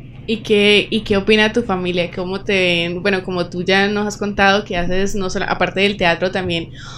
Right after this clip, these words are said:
otras expresiones artísticas y también lo hemos visto,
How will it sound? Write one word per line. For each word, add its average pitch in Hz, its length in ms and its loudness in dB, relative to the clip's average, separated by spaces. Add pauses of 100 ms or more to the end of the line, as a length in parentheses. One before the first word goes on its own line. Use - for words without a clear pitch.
(120)
otras 214 360 4
expresiones 202 380 -4
artísticas 196 640 -4
y 214 140 -6
también 185 420 2
lo 226 60 6
hemos 220 320 2
visto, 208 480 -2